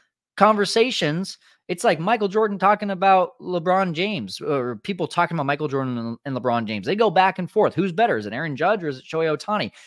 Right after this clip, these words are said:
So he's gonna come in and he's gonna say, "Yeah, I don't pitch, but you know what? If Shohei got seven hundred million, why can't I get ten years, five hundred million?"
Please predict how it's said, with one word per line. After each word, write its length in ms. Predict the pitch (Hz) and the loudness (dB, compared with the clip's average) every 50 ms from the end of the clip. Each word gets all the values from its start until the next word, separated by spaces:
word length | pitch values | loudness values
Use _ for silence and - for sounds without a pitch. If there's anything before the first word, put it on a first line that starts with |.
| _ _ - | _ _ -8
So 100 | - 143 | -2 -2
he's 180 | 156 254 339 | 0 0 0
gonna 160 | - 330 220 | -2 -2 -4
come 240 | - - 160 156 160 | -2 0 0 0 0
in 100 | 170 180 | 0 0
and 60 | 170 | -2
he's 120 | 160 180 170 | -2 -2 -4
gonna 100 | 175 156 | -4 -4
say, 140 | - - 151 | -4 -4 -4
"Yeah, 220 | 147 165 214 214 | -2 0 0 2
I 80 | 156 139 | 2 2
don't 180 | 147 151 143 _ | 2 0 -2 _
pitch, 460 | - 190 208 175 156 160 - - - _ _ _ | -2 0 2 2 2 0 -4 -12 -16 _ _ _
but 300 | 139 143 139 131 131 - - | 4 6 6 4 4 0 -6
you 120 | 151 156 151 | -4 -2 0
know 100 | 147 135 | 2 2
what? 260 | 147 180 247 - - _ _ _ _ _ _ - | 2 2 2 0 -6 _ _ _ _ _ _ -12
If 60 | - | -6
Shohei 260 | - 160 151 156 156 | -2 0 2 2 4
got 200 | 151 - - - | 4 2 2 0
seven 240 | - 185 180 190 180 | 0 -2 0 0 0
hundred 160 | 175 160 143 | -2 -2 -2
million, 320 | 139 139 139 147 156 156 - _ _ _ - | -4 -4 -4 -4 -6 -6 -10 _ _ _ -2
why 180 | - 135 151 | 0 0 0
can't 220 | 156 - 170 165 160 | 0 0 -2 0 0
I 80 | 156 | 0
get 220 | 147 147 151 - - | 0 0 -2 -4 -4
ten 180 | - 156 151 | -6 -6 -4
years, 260 | 151 147 143 139 127 - | -4 -4 -4 -4 -6 -2
five 280 | - 135 139 143 131 | 0 2 2 2 2
hundred 180 | 131 131 120 107 | 0 -2 -4 -4
million?" 380 | 104 92 80 69 52 - 101 | -4 -6 -8 -10 -14 -18 -20